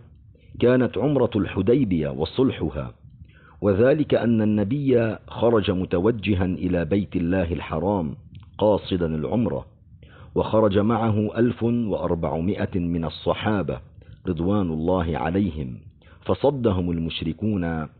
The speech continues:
عن الدخول إلى مكة، فأرسل رسول الله عثمان بن عفان ليتبين أمر قريش،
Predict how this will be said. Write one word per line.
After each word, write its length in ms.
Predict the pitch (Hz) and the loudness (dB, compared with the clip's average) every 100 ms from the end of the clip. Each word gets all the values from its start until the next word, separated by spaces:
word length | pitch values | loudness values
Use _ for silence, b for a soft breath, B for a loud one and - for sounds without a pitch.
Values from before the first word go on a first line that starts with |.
| b b | b b
عن 160 | - 117 | 0 0
الدخول 560 | 92 65 82 - 101 78 | 0 -4 -6 -2 -2 -2
إلى 400 | 73 80 76 73 | -4 -4 -4 -4
مكة، 440 | 90 - - 60 - _ _ _ b b b | -6 -6 -10 -10 -14 _ _ _ b b b
فأرسل 460 | - 98 151 - 120 | -2 2 2 4 4
رسول 500 | 113 104 - 117 104 | 4 2 0 -2 0
الله 640 | 95 98 123 113 107 104 67 | 0 2 4 2 0 -2 -4
عثمان 560 | - - 87 107 104 | -8 -6 -2 0 0
بن 160 | 76 76 | -2 -4
عفان 600 | 69 73 - 104 101 65 - - - B B B | -4 -6 -2 0 0 -4 -10 -20 -20 B B B
ليتبين 760 | 110 110 107 98 143 147 113 101 | 2 4 4 4 2 2 0 0
أمر 340 | 104 113 95 | 0 0 0
قريش، 680 | - 85 101 113 - - - | -2 0 4 4 0 -6 -14